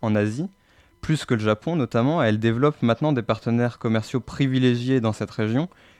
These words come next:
et plus avantageux pour elle que les États-Unis.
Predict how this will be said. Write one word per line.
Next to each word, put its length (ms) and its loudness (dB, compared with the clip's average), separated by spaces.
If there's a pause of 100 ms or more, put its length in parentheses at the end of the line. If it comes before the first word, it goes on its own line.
et 80 0
plus 240 2
avantageux 540 4 (280)
pour 200 2
elle 120 2
que 100 -2
les 180 2
États-Unis. 520 0